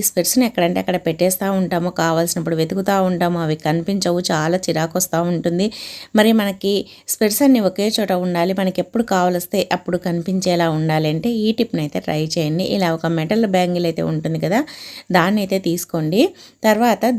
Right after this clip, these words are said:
దాంట్లో ఈ విధంగా బ్యాంగ్-, ఇవి స్పెట్స్‌ని అయితే వేసేసేయండి. ఇలా పెట్టేసామంటే చూడండి, మనకి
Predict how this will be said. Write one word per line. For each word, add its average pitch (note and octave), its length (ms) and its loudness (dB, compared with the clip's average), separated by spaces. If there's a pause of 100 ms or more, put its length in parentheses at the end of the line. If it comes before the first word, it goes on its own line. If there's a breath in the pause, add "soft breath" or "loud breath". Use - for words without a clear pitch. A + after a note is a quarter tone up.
దాంట్లో F#3+ 340 -2 (180)
ఈ F#3+ 120 2
విధంగా E3+ 400 -2
బ్యాంగ్-, D3+ 320 2
ఇవి E3 180 -2 (220)
స్పెట్స్‌ని G3+ 400 -2
అయితే A3 220 -2
వేసేసేయండి. D#3 680 -2 (480 loud breath)
ఇలా A#3 140 6 (100)
పెట్టేసామంటే G3 640 -2 (120)
చూడండి, F3 400 0 (140)
మనకి G3+ 320 0